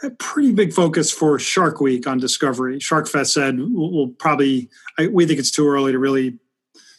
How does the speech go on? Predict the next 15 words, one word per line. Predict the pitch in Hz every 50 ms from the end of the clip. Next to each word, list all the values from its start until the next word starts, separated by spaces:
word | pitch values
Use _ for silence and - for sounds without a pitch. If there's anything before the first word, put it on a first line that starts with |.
| _ _ -
talk | - 151 147 143
about | 135 135 131 135 139 - _ _ _ -
change | - 156 147 143 131 120
in | 127 120
shark | - 135 127 117 -
behavior," | 143 127 123 127 123 120 139 147 147
so | - - 139
that | 131 147 165
they'll | 170 170 151 123
probably | - 139 135 131 127
do | 123 135 127
the | 127
more | 131 135 135 131
of | 127
that | 131 131 147